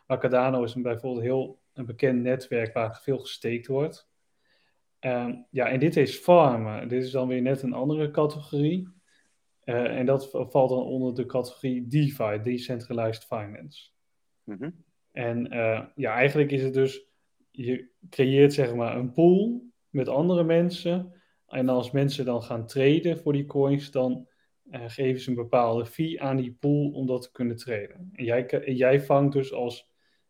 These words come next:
Speaker 1: iemand die, zeg maar, liquiditeit geeft aan die pool, rente.
Speaker 2: Dus waar je dat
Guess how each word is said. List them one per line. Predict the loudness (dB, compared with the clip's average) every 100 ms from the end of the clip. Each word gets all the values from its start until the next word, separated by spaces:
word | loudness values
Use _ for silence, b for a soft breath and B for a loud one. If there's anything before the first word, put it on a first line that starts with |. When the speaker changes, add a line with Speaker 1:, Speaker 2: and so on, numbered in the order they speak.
| _ -4
Speaker 1:
iemand | 0 2 0 -2 -4
die, | -6 -6 -12 _ -10
zeg | -8 -4
maar, | -4 -2 -4 -8 -18 _ _ -12
liquiditeit | -10 -10 -6 -6 -2 0 2 2
geeft | 4 4 2
aan | 0
die | 0
pool, | 0 -4 -2 -4 -8
rente. | -4 -2 -2 -4 -16 -20 _ _ _ _ _ _ B B B B -2
Speaker 2:
Dus | -2 -2 -2
waar | 6 10 12
je | 12
dat | 10 6 -2